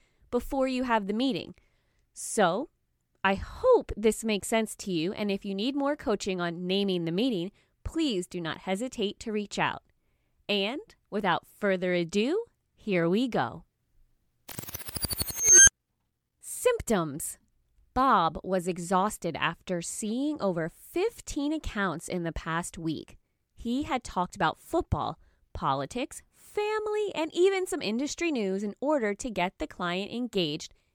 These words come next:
in a conversation that might give him an opening to pitch his latest and greatest widget.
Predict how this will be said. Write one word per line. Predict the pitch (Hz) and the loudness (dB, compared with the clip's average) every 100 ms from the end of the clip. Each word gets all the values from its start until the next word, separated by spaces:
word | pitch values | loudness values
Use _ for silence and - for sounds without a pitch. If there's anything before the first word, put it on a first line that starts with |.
| - | -10
in | 185 | -8
a | |
conversation | 170 - 160 196 302 - 175 165 165 156 _ _ | -8 -8 -6 -4 -4 -4 -4 -4 -8 -10 _ _
that | - - | -6 -6
might | 170 175 220 330 - - | -6 -6 -4 -6 -6 -4
give | 302 330 | -2 -2
him | - 269 247 160 | -4 -4 -2 -4
an | - _ | -8 _
opening | 269 311 202 170 160 | -2 0 -2 -2 -6
to | - - | -10 -6
pitch | - 226 - - _ _ - | -4 -4 -6 -16 _ _ -8
his | 180 165 | -6 -6
latest | 165 175 247 254 320 - | -6 -2 -2 -2 -4 -4
and | 180 165 | -6 -6
greatest | 160 156 165 214 269 - 185 | -6 -4 -2 0 -2 -4 -4
widget. | 160 151 120 - | -4 -4 -10 -12